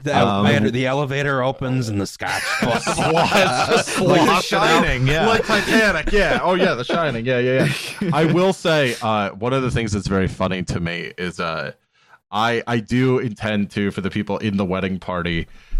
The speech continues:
Speaker 3: uh, of which Roz is, uh, I, Roz, we're gonna do one of those F one champagne celebrations on the front steps.
Speaker 1: Oh,
Speaker 3: And
Speaker 1: nice.
Speaker 3: I'm, uh, we're gonna, we're gonna buy, uh, goggles for the wedding party.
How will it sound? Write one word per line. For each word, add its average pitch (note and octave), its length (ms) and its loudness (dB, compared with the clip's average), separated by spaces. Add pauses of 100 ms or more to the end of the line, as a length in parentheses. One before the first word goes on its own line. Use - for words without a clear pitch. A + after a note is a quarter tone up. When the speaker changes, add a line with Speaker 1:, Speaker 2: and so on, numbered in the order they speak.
(220)
Speaker 3:
uh, E2 440 -2 (200)
of G2 180 -4
which - 360 -6 (120)
Roz F#2 340 -4
is, E2+ 380 -4 (140)
uh, F2+ 380 -4 (120)
I, G#2+ 300 -4 (220)
Roz, A#2+ 280 0
we're A#2+ 60 -2
gonna C3 180 -2
do C#3 180 -2
one B2+ 140 -2
of C3 80 0
those A#2 220 0
F A#2 240 -4
one A#2+ 220 0
champagne G#2+ 520 -4
celebrations B2+ 720 -2
on G2+ 160 0
the G2 60 0
front G#2+ 300 -6
steps. - 500 -8 (460)
Speaker 1:
Oh, C#3+ 160 -2
Speaker 3:
And B2+ 80 -2
Speaker 1:
nice. A2+ 340 -2
Speaker 3:
I'm, A2 80 0
uh, - 20 -2
we're A2 120 -2
gonna, A#2+ 200 -2 (140)
we're C3+ 80 0
gonna B2 160 -2
buy, A2+ 380 0
uh, G2+ 240 -2 (140)
goggles A#2+ 500 -2
for A#2 100 -6
the G#2 80 -2
wedding G#2 320 -2
party. B2+ 380 -2